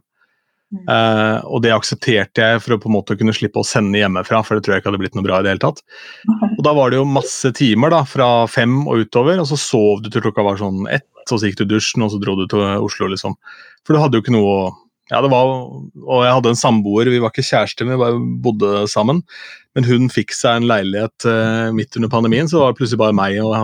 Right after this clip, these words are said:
Speaker 2: ta hensyn til også, så da ble det liksom, alt ble bare snudd på huet, sånn, ja, matvaner og alt, men jeg spiste jo nesten ikke mat, alt var jo sånn mikrobølgeovn, bare litt her og litt der, og sånn,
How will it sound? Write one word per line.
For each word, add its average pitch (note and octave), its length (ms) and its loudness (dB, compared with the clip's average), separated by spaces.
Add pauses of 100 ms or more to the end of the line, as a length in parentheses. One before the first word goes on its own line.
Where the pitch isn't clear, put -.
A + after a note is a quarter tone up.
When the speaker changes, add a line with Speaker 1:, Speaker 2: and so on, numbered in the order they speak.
Speaker 2:
ta A2 80 2
hensyn G2+ 300 -2
til A2+ 100 2
også, F3 220 0
så D3 80 2
da C3 80 2
ble G#2 160 2
det G#2+ 80 2
liksom, G#2 260 -2
alt G#2 240 0
ble G2 160 2
bare G2 160 -2
snudd G2 240 -8
på G#2 80 -6
huet, G2+ 240 -2
sånn, F#2+ 160 -6 (800)
ja, - 80 -6 (240)
matvaner A2 880 2
og G#2+ 40 2
alt, G#2+ 140 0
men A#2+ 80 -2
jeg G#2+ 80 -4
spiste - 320 -4
jo G#2 80 2
nesten G#2+ 240 -2
ikke G2+ 140 0
mat, G2+ 340 0
alt A#2+ 220 0
var A2 100 2
jo G2+ 80 -2
sånn G#2 160 2
mikrobølgeovn, G2+ 880 -2
bare F#2+ 140 -2
litt - 180 -10
her F#2 140 0
og F2+ 80 -6
litt F2+ 100 -6
der, F2+ 240 -4
og G2+ 160 -6
sånn, G#2+ 140 -10